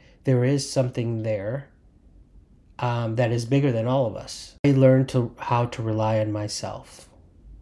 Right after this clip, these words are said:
So I stopped looking to others for happiness. And I wanted to do this quick episode to reiterate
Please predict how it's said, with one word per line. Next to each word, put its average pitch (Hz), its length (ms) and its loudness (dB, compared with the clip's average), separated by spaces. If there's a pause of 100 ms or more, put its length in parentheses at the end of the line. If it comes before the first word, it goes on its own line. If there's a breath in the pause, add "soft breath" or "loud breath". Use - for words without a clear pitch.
(680)
So 131 180 4
I 120 160 2
stopped 131 500 0
looking 120 360 0
to - 140 -4
others 110 420 -4 (180)
for - 140 -6
happiness. - 800 -12 (1500)
And 117 800 2
I 127 60 0
wanted 143 320 4
to 156 80 2
do 139 200 4
this 127 200 0
quick 123 260 -2
episode 117 640 -4 (480 loud breath)
to 127 220 0
reiterate 120 880 0